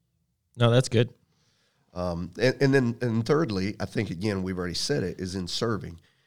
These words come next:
Speaker 2: You know, the scripture says in Hebrews ten twenty-four, "Sp-, consider how to spur one another on toward love and good deeds." So the idea is, you know, you watch this,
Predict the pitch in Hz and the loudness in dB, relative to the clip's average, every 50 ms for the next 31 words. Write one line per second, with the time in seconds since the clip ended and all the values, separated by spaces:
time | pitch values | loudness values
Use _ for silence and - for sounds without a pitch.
0 | _ _ 98 92 95 92 - - 117 110 - 98 - - 101 92 85 87 82 95 | _ _ -6 -4 -2 -2 -2 -2 -2 -2 -2 -4 -4 -4 -4 -4 -4 -6 -6 -6
1 | 101 87 95 87 - - 104 95 85 - 90 90 87 - - 92 85 85 - - | -4 -4 -4 -4 -4 -4 -4 -4 -4 -4 -6 -6 -6 -6 -6 -6 -4 -4 -4 -6
2 | - _ - - - - _ _ - - 110 95 - - 135 123 113 107 113 95 | -6 _ -14 -20 -20 -20 _ _ -6 -4 -2 -2 0 0 0 0 0 0 -2 -2
3 | 82 - - - - - 117 113 110 107 98 104 98 95 90 90 92 90 87 - | -2 -2 -4 -4 -4 -2 -2 0 0 -2 -2 -4 -4 -4 -4 -6 -6 -6 -8 -8
4 | - 87 92 87 87 85 - - 85 85 82 82 85 85 85 73 69 76 82 82 | -6 -6 -6 -6 -6 -8 -8 -8 -8 -8 -6 -6 -8 -8 -8 -10 -10 -12 -12 -12
5 | 85 85 92 90 80 69 - - - 90 82 - - 92 90 87 95 117 110 92 | -10 -10 -10 -10 -10 -10 -10 -8 -8 -6 -6 -4 -2 -2 -2 0 0 0 0 0
6 | 87 85 - - - - - - - - - - 95 92 90 90 95 101 92 - | 0 -4 -6 -10 -14 -20 -20 -20 -20 -16 -8 -4 -2 0 0 2 2 0 0 0
7 | - - 85 - - - | -2 -4 -2 -2 -4 -4